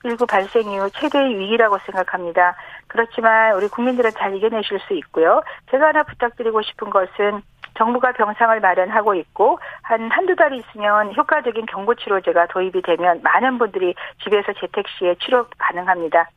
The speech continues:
다만 지금부터 한 달 정도 우리가 위험이기 때문에 연말 연시 모임을 최대한 자주 해주시고요. 그리고 모임 후에는 자가검사 키트를 사용하시면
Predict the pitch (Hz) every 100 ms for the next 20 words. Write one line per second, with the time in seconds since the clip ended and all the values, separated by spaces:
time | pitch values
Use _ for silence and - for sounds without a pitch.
0 | _ - 196 208 208 370 - - - -
1 | 285 302 294 311 359 359 339 294 185 180
2 | 170 165 - - _ - 185 190 185 -
3 | - 185 220 226 - - _ 175 170 175
4 | 170 175 233 247 185 180 202 226 233 202
5 | 190 - 175 190 214 220 - 320 294 269
6 | - 160 - 196 214 - 156 156 196 269
7 | - _ - - - - 196 185 190 185
8 | 247 294 285 277 247 233 233 - 208 247
9 | 262 254 240 220 214 202 240 233 220 196
10 | 190 185 185 180